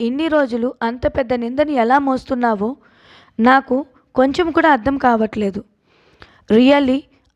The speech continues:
I pity you వర్షిని. ఇక నుండైనా ముందు వెనక ఆలోచించి ఎదుటివారికి సమాధానం చెప్పేలా దృఢంగా ఉండటానికి ప్రయత్నించు," అంటూ సజెస్ట్ చేశారు డాక్టర్.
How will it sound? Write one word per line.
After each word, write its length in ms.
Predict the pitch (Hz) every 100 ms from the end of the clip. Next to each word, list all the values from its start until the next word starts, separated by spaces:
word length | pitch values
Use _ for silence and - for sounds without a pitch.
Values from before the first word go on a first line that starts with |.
| 247 240
I 20 | -
pity 320 | 294 349 359 339
you 120 | 269
వర్షిని. 500 | 220 - 208 208 208 _ _ _ _
ఇక 200 | 247 -
నుండైనా 600 | 302 311 285 254 233 240 - _ _
ముందు 380 | 220 233 277 339
వెనక 300 | 311 277 277
ఆలోచించి 800 | 285 254 254 247 247 220 220 226 _ _ _ _
ఎదుటివారికి 640 | 220 226 302 349 349 339 302
సమాధానం 640 | 240 240 294 311 294 277 277
చెప్పేలా 380 | 240 247 233 247
దృఢంగా 540 | 208 214 262 294 320
ఉండటానికి 520 | 277 262 254 233 302
ప్రయత్నించు," 640 | - 233 226 220 208 214 214 _ _ _ _ _ _ -
అంటూ 380 | 247 240 247 311 - _ _
సజెస్ట్ 480 | - 262 240 302 -
చేశారు 400 | 240 240 226 277
డాక్టర్. 440 | 226 208 - 196